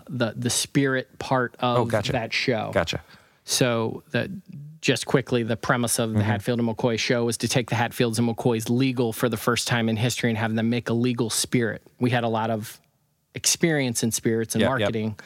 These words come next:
Speaker 2: Mm-hmm.
Speaker 1: So we put a team together and we helped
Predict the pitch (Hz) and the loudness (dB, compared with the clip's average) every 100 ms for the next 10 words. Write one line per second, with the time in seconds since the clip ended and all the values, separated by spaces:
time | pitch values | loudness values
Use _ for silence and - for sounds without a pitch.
0 | - 110 131 - - 123 120 147 127 - | -2 0 0 -2 0 0 2 0 0 0
1 | 147 131 123 123 120 113 113 123 120 - | 2 2 0 0 0 0 0 0 0 0
2 | 139 127 - | 0 0 -6